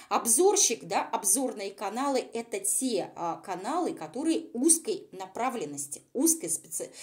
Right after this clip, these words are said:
специализации, да. Во-вторых, блогер, сидящий за картинкой, на минуточку, да, то есть ты себя не показываешь, ты сидишь за картинкой.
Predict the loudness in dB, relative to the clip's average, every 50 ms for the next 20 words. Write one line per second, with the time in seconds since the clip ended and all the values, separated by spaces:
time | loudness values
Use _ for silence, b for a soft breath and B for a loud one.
0 | B B B B -6 -6 -4 -4 -2 -2 -2 -2 -2 -2 -4 -4 -4 -4 -4 -6
1 | -6 -8 -14 -12 -12 -12 -12 -12 -12 -12 -12 -10 -10 -8 -8 -8 -10 -12 -16 _
2 | _ _ b b b b b b b b -10 -6 0 4 8 10 10 10 10 8
3 | 4 0 0 0 2 2 2 2 4 4 4 6 6 4 4 4 2 2 2 0
4 | 0 -4 -6 -10 -6 -2 0 0 2 2 0 0 -2 -6 -12 -12 -12 -14 -16 -14
5 | -8 -4 -2 0 2 4 4 4 2 0 -4 -4 -6 -10 -12 -8 -4 -4 -4 -4
6 | -6 B B B B B B B B -2 -2 -2 0 2 4 4 6 6 4 4
7 | 6 6 6 4 2 0 -4 -4 0 2 2 4 4 2 2 0 0 -2 -2 -2
8 | 0 0 0 0 2 6 6 6 6 6 4 0 -2 -6 -8 -10 -2 2 2 2
9 | 4 4 2 0 -2 -4 -12